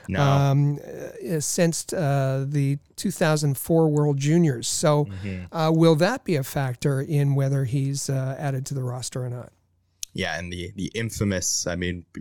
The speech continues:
Speaker 1: we talk about the, the Josh Anderson blunder in the
Speaker 2: <laughs>
Speaker 1: semifinals, uh, pretty infamous one there from Marc-Andre Fleury. That has not defined his legacy by
Speaker 2: No.
Speaker 1: any means. He's a three-time Stanley Cup champion,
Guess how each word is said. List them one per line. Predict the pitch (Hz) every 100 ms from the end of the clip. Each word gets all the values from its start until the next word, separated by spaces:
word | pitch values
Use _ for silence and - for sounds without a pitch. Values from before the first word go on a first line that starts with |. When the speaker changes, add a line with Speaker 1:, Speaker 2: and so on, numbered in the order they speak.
| -
Speaker 1:
we | 95
talk | - 90 85
about | 82 85 -
the, | 92 87 85
the | 82
Josh | 80 87 87 95
Anderson | 92 92 - 90 87
blunder | 85 92 90 87 90
in | 90 87
the | 90 90 90 95 156
Speaker 2:
<laughs> | _
Speaker 1:
semifinals, | - 107 92 87 - 113 95 85 87 -
uh, | 85 87 82 _ - - _ _
pretty | - 123 107
infamous | 104 - 95 -
one | 92 90 85 85 87
there | 87 85 85
from | - 90
Marc-Andre | 87 80 - 80 80 82
Fleury. | - 165 165
That | 120 110
has | 95
not | 101 -
defined | 90 104 98 95
his | 95 98
legacy | 98 110 113
by | 92 87
Speaker 2:
No. | 95
Speaker 1:
any | 107
means. | 104 110 135 -
He's | 90 87
a |
three-time | 101 101 98 92
Stanley | 92 92 92
Cup | 85 92 -
champion, | 110 110 110 117 110